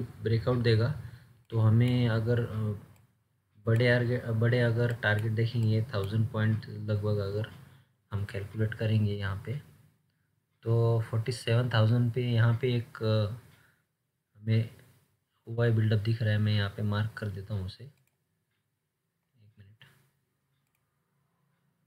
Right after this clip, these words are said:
यहाँ पे जो है फ़ोर्टी सेवन थाउजेंड जो है,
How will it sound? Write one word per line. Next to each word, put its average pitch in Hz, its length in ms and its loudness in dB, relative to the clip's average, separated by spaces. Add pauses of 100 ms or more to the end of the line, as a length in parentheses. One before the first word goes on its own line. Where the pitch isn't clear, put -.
(320)
यहाँ 107 180 -2
पे 110 180 -6
जो 110 160 -2
है 110 160 0 (1500)
फ़ोर्टी 110 240 -6
सेवन 110 400 0
थाउजेंड 107 480 -2
जो 113 120 -4
है, 107 380 -4